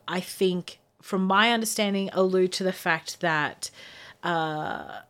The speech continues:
Curry was either not as professional as she was making herself out to be, or that she w-, had a bit of a bias because she bought muffins for Amber Heard.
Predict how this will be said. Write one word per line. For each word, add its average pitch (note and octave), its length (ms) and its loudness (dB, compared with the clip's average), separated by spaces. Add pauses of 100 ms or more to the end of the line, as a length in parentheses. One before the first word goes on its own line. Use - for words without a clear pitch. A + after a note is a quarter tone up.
(2000)
Curry G#3 540 2
was F#3 320 -2
either F#3+ 260 4
not F#3 340 4
as G#3 160 4
professional G#3+ 640 0
as G#3 100 2
she G#3 120 0
was F#3+ 120 0
making E3+ 320 -2
herself E3+ 380 -4
out F#3 180 4
to C4+ 120 -2
be, E4+ 320 0 (360)
or F#3 200 4
that F3 280 0
she - 140 0
w-, E3+ 220 0
had F#3 220 0
a F3 40 4
bit F#3 140 -2
of F3 80 -2
a E3+ 60 0
bias E3 600 -2
because E3 600 -2 (840)
she - 240 -2
bought E3+ 420 2 (600)
muffins D3+ 840 -4 (440)
for G3 220 2
Amber D#3+ 220 2
Heard. B2+ 380 -4